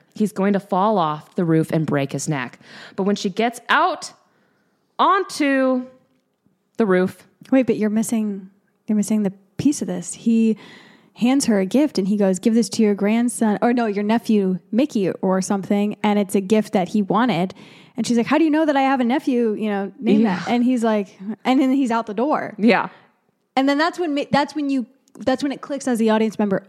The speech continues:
Speaker 2: "Oh, he's the real Santa Claus."
Speaker 1: Okay, you think that's when it clicks?
Speaker 2: That's when it clicked for me. I can't speak
Speaker 1: Oh,
Speaker 2: on your behalf,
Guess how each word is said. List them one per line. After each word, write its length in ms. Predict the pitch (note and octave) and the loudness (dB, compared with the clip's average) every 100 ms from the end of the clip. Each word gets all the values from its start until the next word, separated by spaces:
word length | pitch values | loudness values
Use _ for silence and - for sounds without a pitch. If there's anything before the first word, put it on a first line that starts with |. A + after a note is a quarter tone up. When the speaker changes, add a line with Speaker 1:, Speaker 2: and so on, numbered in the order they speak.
| _ | _
Speaker 2:
"Oh, 160 | F#3+ F#3+ | -2 -2
he's 240 | F3+ D#3+ | -4 -8
the 80 | C#3 | -10
real 200 | C3+ C#3+ | -14 -16
Santa 280 | - - - | -18 -18 -20
Claus." 480 | - - - - - _ | -18 -18 -18 -18 -20 _
Speaker 1:
Okay, 260 | F3+ F3+ D#3+ | 0 2 0
you 100 | C#3+ | 0
think 160 | F3 D3+ | -2 0
that's 160 | D3+ | -2
when 100 | E3 | -2
it 60 | D#3 | -4
clicks? 440 | - E2+ - - - _ _ _ - | -2 -2 -4 -12 -20 _ _ _ -4
Speaker 2:
That's 200 | A#3 C#4 | 0 2
when 80 | C4 | 2
it 60 | A#3 | -2
clicked 180 | A3+ - | -4 -6
for 80 | |
me. 180 | F3+ C4 | -2 0
I 80 | G#3+ | 0
can't 240 | G#3 C4 | -2 0
speak 80 | F#3 F#3+ | 2 4
Speaker 1:
Oh, 120 | F#3 | 2
Speaker 2:
on 120 | A#3 | 0
your 140 | D4+ F#4 | -6 -6
behalf, 400 | B3+ A3 A3 | -6 -4 0